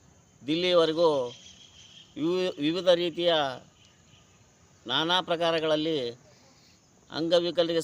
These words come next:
ಸಂಬಂಧಪಟ್ಟಂಥ ಬೇಡಿಕೆಗಳನ್ನು ರಾಜ್ಯದಲ್ಲಿ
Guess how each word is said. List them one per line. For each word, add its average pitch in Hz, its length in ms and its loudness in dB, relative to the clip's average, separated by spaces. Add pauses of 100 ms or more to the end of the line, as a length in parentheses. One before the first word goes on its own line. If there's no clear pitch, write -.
ಸಂಬಂಧಪಟ್ಟಂಥ 156 840 -4 (920)
ಬೇಡಿಕೆಗಳನ್ನು 160 760 0 (920)
ರಾಜ್ಯದಲ್ಲಿ 156 720 -2